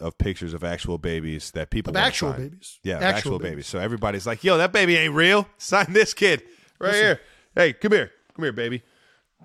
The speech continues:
Speaker 2: Listen, I've looked it up. Sharpies are not toxic, uh, to be
Speaker 1: You looked up?
Speaker 2: ingested
Speaker 1: No
Speaker 2: or
Speaker 1: warning?
Speaker 2: inhaled.
Speaker 1: No warning sign?
Speaker 2: Not only no warning, they have been certified non-toxic.
Speaker 1: Huh.
Speaker 2: Now, they did say something about, uh, on skin,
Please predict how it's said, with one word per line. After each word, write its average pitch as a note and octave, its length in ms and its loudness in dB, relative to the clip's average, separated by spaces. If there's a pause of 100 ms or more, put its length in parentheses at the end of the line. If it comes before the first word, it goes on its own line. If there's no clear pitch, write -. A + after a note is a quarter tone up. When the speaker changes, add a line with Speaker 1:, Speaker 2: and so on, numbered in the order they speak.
(360)
Speaker 2:
Listen, E3+ 240 -2
I've F#3 180 2
looked G#3+ 200 2
it F#3 80 4
up. G3+ 420 2
Sharpies F#3+ 680 -2
are D3 260 -4
not D#3+ 260 -6
toxic, C#3+ 420 -6 (760)
uh, C#3+ 260 -4
to D3+ 100 -10
be C#3+ 100 -4
Speaker 1:
You D3 160 -2
looked A2+ 60 6 (200)
up? C3+ 120 6
Speaker 2:
ingested A2+ 120 0
Speaker 1:
No C3+ 120 6
Speaker 2:
or C#3 40 6
Speaker 1:
warning? D3+ 280 6
Speaker 2:
inhaled. D3+ 160 0
Speaker 1:
No C#3 80 4
warning C#3 280 4
sign? F#3 320 0 (340)
Speaker 2:
Not F3 180 2
only G#3+ 180 2
no G3 120 2
warning, F3 360 -2
they D3 120 -2
have D3+ 100 -4
been C#3+ 100 -6
certified F3 500 -4
non-toxic. D#3+ 840 -6 (1080)
Speaker 1:
Huh. D#3+ 140 -2 (960)
Speaker 2:
Now, D#3+ 260 0 (380)
they D#3 160 -4
did E3+ 260 0
say F3 220 -2
something D#3 280 -6
about, C#3 380 -6
uh, C#3 300 -6
on C3 160 -10
skin, D3 580 -4